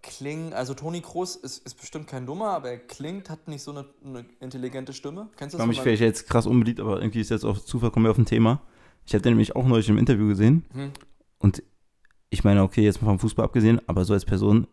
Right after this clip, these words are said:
Speaker 2: ich hasse Toni Kroos, Alter.
Speaker 1: <laughs> Es,
Speaker 2: Ich
Speaker 1: er
Speaker 2: hasse
Speaker 1: ist ein
Speaker 2: ihn.
Speaker 1: bisschen komisch.
Speaker 2: Ich hasse ihn, nein, ich hasse ihn.
Speaker 1: Ja, du
Speaker 2: Er
Speaker 1: hast
Speaker 2: ist
Speaker 1: ihn
Speaker 2: so
Speaker 1: gesehen.
Speaker 2: extrem unsympathisch. Ich hab,
Speaker 1: Mhm.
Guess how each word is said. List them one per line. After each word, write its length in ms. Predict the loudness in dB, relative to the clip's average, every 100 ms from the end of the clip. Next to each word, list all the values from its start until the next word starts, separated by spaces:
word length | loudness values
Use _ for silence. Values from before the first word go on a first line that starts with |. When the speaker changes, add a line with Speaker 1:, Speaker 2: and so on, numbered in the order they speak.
| -16 -20 _ _
Speaker 2:
ich 220 | -14 -8
hasse 240 | -8 -6 -4
Toni 240 | 0 2
Kroos, 280 | 2 -2 -4
Alter. 240 | -6 -6 -8
Speaker 1:
<laughs> 280 | -12 -18 -18
Es, 120 | -18 -16
Speaker 2:
Ich 140 | -10 -4
Speaker 1:
er 60 | -2
Speaker 2:
hasse 80 |
Speaker 1:
ist 60 | 0
ein 40 |
Speaker 2:
ihn. 40 | 0
Speaker 1:
bisschen 180 | -2 -4
komisch. 380 | -10 -16 -18 -20 -20 -12
Speaker 2:
Ich 120 | -4
hasse 200 | -4 -2
ihn, 120 | 0 4
nein, 180 | 4
ich 100 | 2
hasse 180 | 0 -4
ihn. 200 | -2 -2
Speaker 1:
Ja, 140 | -4 -12 -16 -12
du 60 |
Speaker 2:
Er 60 | -2
Speaker 1:
hast 20 | 0
Speaker 2:
ist 80 | 2
Speaker 1:
ihn 60 |
Speaker 2:
so 80 | 0
Speaker 1:
gesehen. 140 | -2 -4
Speaker 2:
extrem 400 | -10 -14 -14 -12
unsympathisch. 680 | -12 -8 -6 -6 -6 -12 -12
Ich 120 | -4
hab, 100 |
Speaker 1:
Mhm. 60 | -2